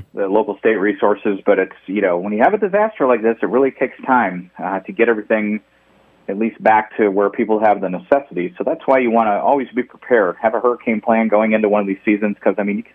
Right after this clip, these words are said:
see how fast things can change. Just the blink of an eye, in twenty-four hours, you go from having a roof over your head, air conditioning, running water, everything else, to maybe not a roof over your head and no power, and lack of water. So,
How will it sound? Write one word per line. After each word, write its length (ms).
see 60
how 160
fast 280
things 240
can 140
change. 340
Just 200
the 100
blink 320
of 100
an 80
eye, 240
in 100
twenty-four 400
hours, 260
you 80
go 80
from 140
having 240
a 40
roof 260
over 180
your 140
head, 220
air 180
conditioning, 540
running 240
water, 400
everything 300
else, 260
to 580
maybe 240
not 200
a 20
roof 220
over 180
your 140
head 280
and 300
no 140
power, 460
and 260
lack 240
of 80
water. 400
So, 280